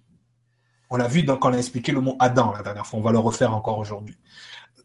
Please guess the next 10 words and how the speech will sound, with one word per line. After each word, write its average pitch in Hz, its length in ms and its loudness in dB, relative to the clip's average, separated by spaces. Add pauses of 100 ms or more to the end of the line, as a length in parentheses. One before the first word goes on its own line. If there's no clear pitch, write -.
(760)
Nous 170 240 10
amène 208 380 8
l'idée 190 260 8
du 202 140 4
mot 202 160 4
général, 175 600 2
d'accord ? 190 440 0 (260)
Les 143 120 6
syllabes 175 720 2 (960)
nous, 165 200 8